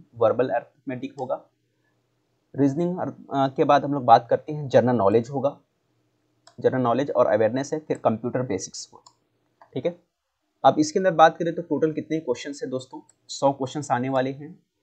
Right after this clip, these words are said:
और time कितना होगा, ninety minutes यानी डेढ़ घंटे आपके पास होंगे। Medium of exam क्या है, English, यानी paper English में होगा, मराठी में paper नहीं होगा बच्चों, याद रखिए paper English में होगा और online paper होगा यानी कंप्यूटर बेस्ड exam होगा, ठीक है।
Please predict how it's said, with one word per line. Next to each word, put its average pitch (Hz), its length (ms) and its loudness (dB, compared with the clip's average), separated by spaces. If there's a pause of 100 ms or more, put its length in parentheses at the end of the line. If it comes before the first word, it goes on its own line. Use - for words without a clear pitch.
(260)
और 107 200 2
time 147 280 4
कितना 165 240 -4
होगा, 156 200 -6
ninety 113 340 -2
minutes 131 300 -4
यानी 110 160 -2
डेढ़ 123 220 2
घंटे 131 260 -2
आपके 120 200 -2
पास 104 280 -2
होंगे। 120 260 -8 (380)
Medium 147 440 4
of 151 100 -2
exam 139 380 0
क्या 156 100 -2
है, 156 160 -6
English, 120 360 -2 (180)
यानी 131 180 -4
paper 139 300 -2
English 127 360 -4
में 147 80 -4
होगा, 143 300 -2
मराठी 117 540 4
में 151 160 -2
paper 135 440 0
नहीं 151 300 -4
होगा 147 240 -2
बच्चों, 143 300 -6
याद 117 260 2
रखिए 139 320 -4
paper 127 300 -4
English 123 320 -6
में 143 80 -16
होगा 143 340 -2 (260)
और 120 160 2 (120)
online 127 340 2
paper 151 280 -2
होगा 151 220 0
यानी 123 260 0
कंप्यूटर 131 440 -2
बेस्ड 120 260 2
exam 107 440 -2
होगा, 98 200 -2 (760)
ठीक 143 160 -2
है। 202 80 0